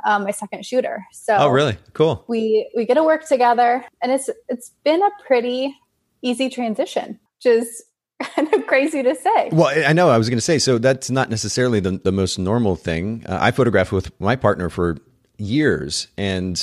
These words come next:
Speaker 2: while there were certain things we did great together, there were also certain challenges too. What, what would you say has made that transition easy? I mean, uh, internally, especially with regards to your relationship, the way that
Speaker 1: Mm-hmm.
Speaker 2: you engage with each other, your perspective going into, you know, even conversations in a situation where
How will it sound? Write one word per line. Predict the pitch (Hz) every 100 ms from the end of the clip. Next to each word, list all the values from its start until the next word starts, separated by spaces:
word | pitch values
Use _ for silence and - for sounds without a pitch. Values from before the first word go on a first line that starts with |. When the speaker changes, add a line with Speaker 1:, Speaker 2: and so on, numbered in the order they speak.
| -
Speaker 2:
while | 113 110
there | 101 110
were | 98
certain | 151 113
things | 92
we | 95
did | 95
great | 90 101
together, | 113 104 98
there | 92
were | 92
also | 95 -
certain | 92 101 82
challenges | - 113 104 85 80 -
too. | 123
What, | 90 127 -
what | 131
would | 160 139
you | 120
say | - 113 107 104 101 95 - _ _ _
has | - 104 82
made | 92 98 110 98
that | -
transition | - 95 90 90 90 90 85 85 82 _ -
easy? | 113 123 76 80
I |
mean, | 90 90
uh, | 80 - _ -
internally, | 117 - - 131 107 98 95 117 - - _ _ _ 50 - -
especially | - - 113 113
with | 101 98
regards | 90 92 -
to | 90
your | 87
relationship, | 92 98 92 - 82
the | 85
way | 85
that | 85
Speaker 1:
Mm-hmm. | 82
Speaker 2:
you |
engage | 85 92 104 87
with | 87
each | 82 - 87
other, | 82 82 78 - - _ -
your | 98
perspective | - 92 - 98 - 107 82
going | 98 92 92
into, | 95 95 - 92 85
you | 117
know, | 90
even | 104 98 87
conversations | 104 92 87 104 110 98 85
in | 92
a |
situation | - - 92 90 87
where | 90